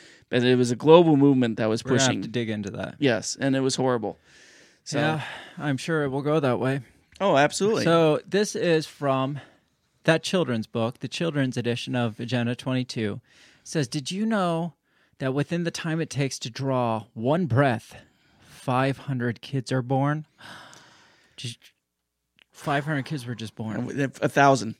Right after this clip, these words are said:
Speaker 1: You
Speaker 2: was
Speaker 1: got a
Speaker 2: drawing
Speaker 1: thousand.
Speaker 2: a breath. You let it out, so
Speaker 1: I,
Speaker 2: that was
Speaker 1: oh,
Speaker 2: five hundred
Speaker 1: damn.
Speaker 2: more. So it says, "No, the solution is not to stop breathing. <laughs> We have to stop the trend of
Speaker 1: Oh, that,
Speaker 2: rapid
Speaker 1: that would help with
Speaker 2: population growth."
Speaker 1: population control.
Speaker 2: That would. That would.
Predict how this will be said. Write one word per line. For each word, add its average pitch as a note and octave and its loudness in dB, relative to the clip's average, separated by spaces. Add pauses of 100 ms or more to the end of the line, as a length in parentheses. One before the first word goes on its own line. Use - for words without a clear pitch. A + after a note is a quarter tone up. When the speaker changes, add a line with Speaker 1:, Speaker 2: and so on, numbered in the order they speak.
Speaker 1:
You D#3 0
Speaker 2:
was E3 2
Speaker 1:
got C#3+ 8
a D3 8
Speaker 2:
drawing E3+ 10
Speaker 1:
thousand. D3+ 10
Speaker 2:
a - 0
breath. B2+ 4
You F3+ -2
let F#3 2
it C#3 0
out, E3 0
so C#3+ -2
Speaker 1:
I, - 0
Speaker 2:
that D3+ 4
was D3 0
Speaker 1:
oh, D3 2
Speaker 2:
five D#3 2
hundred D3 0
Speaker 1:
damn. C3+ 0
Speaker 2:
more. D3 0 (1300)
So F#3+ 4 (160)
it D3 -8
says, D#3+ 0
"No, A3+ 4
the G3 -2
solution F#3+ -2
is C#3 -4
not E3+ -4
to E3 -8
stop C#3+ -2
breathing. B2 -2
<laughs> - -12 (420)
We E3+ 2
have G3+ 6
to G3+ -2
stop F#3 2
the F3 -2
trend E3+ 0
of C#3+ 6
Speaker 1:
Oh, C3+ 12
that, C#3+ 10
Speaker 2:
rapid D3+ 8
Speaker 1:
that D#3 8
would D3+ 8
help F3 10
with C#3+ 4
Speaker 2:
population F3 4
growth." - 0
Speaker 1:
population D#3 6
control. - 6
Speaker 2:
That C3 2
would. F3 4 (220)
That A#3+ 2
would. D#4 2